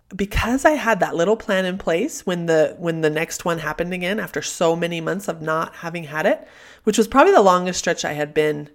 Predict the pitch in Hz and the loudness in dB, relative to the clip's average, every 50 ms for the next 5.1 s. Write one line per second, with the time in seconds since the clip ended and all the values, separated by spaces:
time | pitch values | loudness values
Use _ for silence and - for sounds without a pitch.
0 | _ _ - 156 165 160 165 170 160 160 151 147 147 147 143 - 151 147 - - | _ _ -2 -2 -2 0 2 2 4 4 4 2 0 -4 -8 -10 -12 -8 -6 -8
1 | - - 160 160 156 - - 160 165 - - 208 - 180 - _ _ - 190 - | -6 -4 -4 -4 -4 -6 -8 -10 -10 -10 -10 -12 -12 -14 -16 _ _ -10 -2 4
2 | - 226 247 262 254 262 - 220 196 185 180 175 - - - - 220 208 208 202 | 4 6 6 6 4 4 2 2 4 2 0 -4 -8 -10 -8 -2 0 2 4 4
3 | 202 185 196 - 190 185 190 180 175 175 170 165 156 156 147 151 156 156 - - | 4 2 0 -4 0 2 4 4 6 8 8 8 6 6 2 -2 -4 -8 -12 -8
4 | - - 185 180 - - 208 185 175 170 160 156 156 151 151 156 156 151 147 143 | -2 -2 -2 -2 0 0 0 0 2 2 2 2 2 2 0 -2 -2 -4 -8 -10
5 | 139 | -12